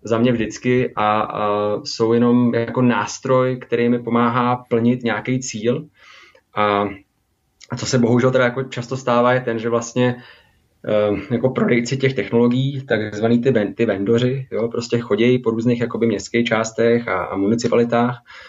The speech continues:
a prostě nabízej, o magistrátech a nabízej jako jejich technologie, který v sobě prostě často bohužel mají ten jako vendor lock-in,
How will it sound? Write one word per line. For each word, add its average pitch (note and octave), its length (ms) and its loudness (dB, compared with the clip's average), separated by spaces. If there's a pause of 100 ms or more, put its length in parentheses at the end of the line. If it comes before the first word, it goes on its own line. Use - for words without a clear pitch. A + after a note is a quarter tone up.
(140)
a - 80 -10
prostě A#2+ 300 -2
nabízej, A#2+ 800 2 (140)
o G2 100 -12
magistrátech A2+ 720 -2
a A#2+ 40 -4
nabízej A#2 380 0
jako A#2 200 -2
jejich A#2 200 0
technologie, C3 800 0
který A2+ 220 -4
v - 340 -16
sobě A#2 320 0
prostě A2+ 300 -6
často A2 300 -4
bohužel A#2 380 2
mají G#2 160 0
ten A#2 140 -2
jako A2 200 -2
vendor A2 260 2
lock-in, B2+ 480 -2